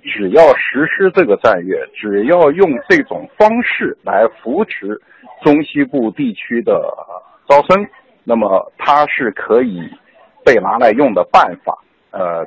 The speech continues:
这是一个价值观上面的问题。另外，从操作层面上面来讲，这个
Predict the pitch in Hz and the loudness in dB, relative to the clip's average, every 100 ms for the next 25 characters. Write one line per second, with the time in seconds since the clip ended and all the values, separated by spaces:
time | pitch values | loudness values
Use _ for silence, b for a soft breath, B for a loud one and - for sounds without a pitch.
0 | - 131 120 104 98 104 90 85 - 139 | -4 -4 -4 -10 -2 2 2 0 0 0
1 | 127 - 185 202 196 110 85 90 87 92 | 0 0 2 2 0 0 0 -2 -4 -8
2 | - - _ b b - 175 180 180 202 | -12 -20 _ b b -2 4 4 2 -2
3 | - 220 220 - 117 190 175 120 98 87 | 0 2 2 2 0 2 2 0 -2 -6
4 | 80 - - 90 - _ 104 95 | -10 -12 -6 -6 -6 _ -8 -6